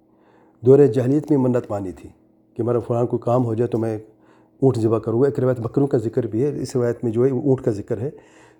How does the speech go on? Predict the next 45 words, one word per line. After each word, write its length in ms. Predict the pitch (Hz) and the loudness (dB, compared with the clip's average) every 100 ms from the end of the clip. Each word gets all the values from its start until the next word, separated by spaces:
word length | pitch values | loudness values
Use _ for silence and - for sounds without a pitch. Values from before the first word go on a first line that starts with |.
| - | -4
میں 140 | 120 123 - - - | -2 -2 -4 -10 0
اونٹ 200 | 139 123 | 2 2
ذبح 220 | 117 107 | 0 -2
کرنا 240 | 98 90 | -4 -10
چاہتا 260 | 90 87 92 | -10 -10 -10
ہوں۔ 80 | 90 | -4
تو 140 | 117 | 0
آپ 180 | 131 147 | 2 2
صلی 100 | 151 | 0
اللہ 220 | 151 147 | 0 -2
علیہ 0 | |
وسلم 200 | 156 - _ _ - | -4 -8 _ _ 2
نے 120 | 123 | 4
یہ 60 | 160 | 4
پوچھا 260 | 139 123 | 0 -2
کہ 120 | 143 135 | -2 0
وہاں 140 | 143 | -2
پہ 120 | 156 | 0
یعنی 140 | 139 139 - | 0 -2 -4
کہ 80 | - | -6
اس 80 | 135 | -2
جگہ 240 | 117 120 | 2 4
کی 140 | 151 160 | 4 2
خصوصیت 500 | 151 160 135 170 165 | 0 -4 -2 0 0
کیا 140 | - 117 | 0 0
ہے، 60 | |
وہاں 160 | 110 127 | 2 0
پر 140 | 147 | 0
کیوں 200 | 143 190 | 0 0
ذبح 220 | 151 127 113 | 0 0 -2
کرنا 260 | 110 101 | -2 -4
چاہتے 320 | - 87 - | -6 -10 -10
ہیں؟ 80 | 90 _ _ _ _ _ | -18 _ _ _ _ _
تو 60 | 123 | -2
کیا 140 | - | 2
وہاں 120 | 127 127 | 4 2
پر 140 | 127 | 0
کوئی 180 | 120 110 | 0 -2
بت 320 | 98 143 - | 0 -2 0
تھا 100 | 135 120 117 - | 0 0 -2 -4
کہ 100 | 120 | -2
عبادت 320 | 104 120 123 | 2 0 0
کی 100 | 123 | -2
جاتی 280 | 113 107 113 | -4 -4 -6
تھی 200 | 107 113 | -8 -8